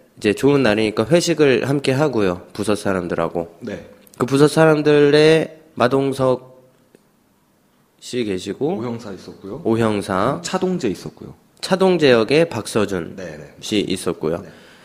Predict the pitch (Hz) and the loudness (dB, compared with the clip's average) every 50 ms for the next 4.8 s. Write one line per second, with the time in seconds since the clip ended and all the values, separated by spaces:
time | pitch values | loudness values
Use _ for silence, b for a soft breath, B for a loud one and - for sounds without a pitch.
0 | B B - - 113 104 - - 117 110 - - 170 170 175 165 151 139 117 113 | B B -2 0 0 0 2 0 -2 -2 -2 0 2 2 4 2 2 2 2 2
1 | 113 120 120 - 120 113 107 110 135 160 143 151 139 131 123 131 143 131 98 95 | 2 0 0 0 0 0 0 2 0 -2 -2 0 0 0 0 0 -2 -2 0 0
2 | 110 110 95 90 B B B B B B B B B B - - 104 101 - 98 | 0 -2 -4 -6 B B B B B B B B B B -8 -4 -4 -2 0 0
3 | 110 120 131 135 123 113 - - - - 127 127 143 139 - - 135 170 180 190 | 0 0 -2 -4 -4 -6 -6 -8 -6 -2 0 0 0 -2 -4 -6 -8 -4 -2 0
4 | 180 175 165 151 135 123 123 110 110 107 101 92 90 - - | 2 2 2 0 0 0 0 2 2 2 2 0 -2 -6 -12